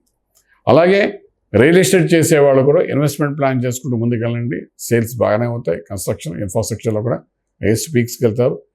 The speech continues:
ఎడ్యుకేషన్ ఇన్‌స్టిట్యూట్స్, కోచింగ్ సెంటర్స్, ట్యుటోరియల్స్, ప్లే స్కూల్స్ రన్ చేసే వాళ్ళకి చక్కగా లాభాలతో ముందుకు వెళ్ళే అవకాశం సంపూర్ణంగా కనబడుతుందని చెప్పగలుగుతాం.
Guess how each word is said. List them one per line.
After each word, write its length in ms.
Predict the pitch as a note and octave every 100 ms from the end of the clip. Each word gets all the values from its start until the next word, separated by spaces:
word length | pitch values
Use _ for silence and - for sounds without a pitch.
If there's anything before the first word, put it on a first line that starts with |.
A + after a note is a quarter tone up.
| _ - A2
ఎడ్యుకేషన్ 440 | C3 C3 - A#2+
ఇన్‌స్టిట్యూట్స్, 340 | A#2+ - A2+ D3+ D#3
కోచింగ్ 300 | B2 A#2+ A#2+ A#2
సెంటర్స్, 300 | A#2 A#2+ D#3 C#3+
ట్యుటోరియల్స్, 580 | A2 A#2 A#2 A#2 A2 F3+ E3
ప్లే 140 | A2+ A2+ A2+
స్కూల్స్ 300 | B2 A2+ D3 G#2
రన్ 120 | G#2+
చేసే 200 | G#2+ G#2+ G#2+
వాళ్ళకి 300 | G#2 A#2+ G#3+ - _ _ _ _ _ -
చక్కగా 340 | A#2 B2+ C3+ C3 G2+
లాభాలతో 420 | G#2 A#2 A#2 B2 G#2+
ముందుకు 180 | G#2 G2
వెళ్ళే 140 | G2+ F#2
అవకాశం 340 | G2 F#2 E3 -
సంపూర్ణంగా 520 | F#2 F#2 E2+ F2+ D#3 C#4 -
కనబడుతుందని 420 | D#2 D#2+ D3 D3
చెప్పగలుగుతాం. 440 | - D2+ C#2 D2